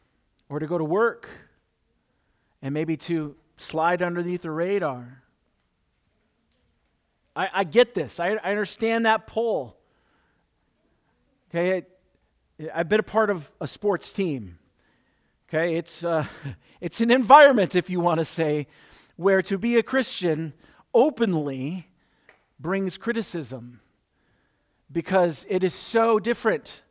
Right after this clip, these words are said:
from the atmosphere and the environment and the way of thinking because the world is so in control of that. If you want, I,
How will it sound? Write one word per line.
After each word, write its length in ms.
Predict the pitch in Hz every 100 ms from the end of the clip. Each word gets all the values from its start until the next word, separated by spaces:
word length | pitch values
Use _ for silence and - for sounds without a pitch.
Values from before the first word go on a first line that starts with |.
| _ _ _
from 220 | - 180
the 160 | 165 170
atmosphere 600 | 214 208 - - 196 190
and 200 | 151 135
the 80 |
environment 800 | 127 127 175 202 196 185 170 - _ _ _ 127
and 120 | 127
the 60 |
way 160 | 131 170
of 100 | 151
thinking 640 | - 160 139 147 135 120 104 _ _ _ _ _ _
because 440 | - - 139 120 -
the 80 | 131
world 460 | 117 127 147 135 127
is 100 | 117
so 280 | - 139
in 100 | 131
control 420 | 123 143 160 190 135
of 140 | 95
that. 180 | 98 104
If 80 | 131
you 80 |
want, 220 | 165 175
I, 100 | 117